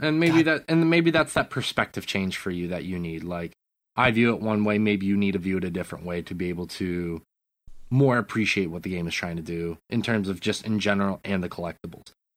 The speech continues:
Speaker 1: That being said, I will agree some of
Speaker 2: Ma-
Speaker 1: the collectibles in Crash are fucking frustrating. I definitely, there were a few levels where playing through Crash two, I was like,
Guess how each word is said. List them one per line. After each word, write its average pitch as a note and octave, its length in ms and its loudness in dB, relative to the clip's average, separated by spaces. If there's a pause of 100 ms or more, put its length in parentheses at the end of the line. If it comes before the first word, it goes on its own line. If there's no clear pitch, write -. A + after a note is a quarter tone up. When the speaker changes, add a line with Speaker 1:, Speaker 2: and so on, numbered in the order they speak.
(180)
Speaker 1:
That F3 240 2
being G3+ 220 6
said, G3+ 380 0 (100)
I G#3+ 180 4
will A3+ 200 4
agree A3 320 2
some G3 280 2
of G3 80 6
Speaker 2:
Ma- E3 60 0
Speaker 1:
the G3 720 2
collectibles F3 540 2
in E3+ 140 2
Crash D3 420 2
are A#2+ 240 2
fucking A#2 360 0
frustrating. - 600 -10 (320)
I G#2+ 120 2
definitely, A2+ 520 4
there A2+ 140 4
were A#2+ 120 4
a A2+ 60 2
few B2+ 180 4
levels A2+ 480 2
where G#2+ 480 2 (560)
playing B2 240 2
through A#2+ 100 0
Crash A#2 380 0
two, A#2+ 240 2
I A2+ 80 4
was G#2+ 100 0
like, A2 140 2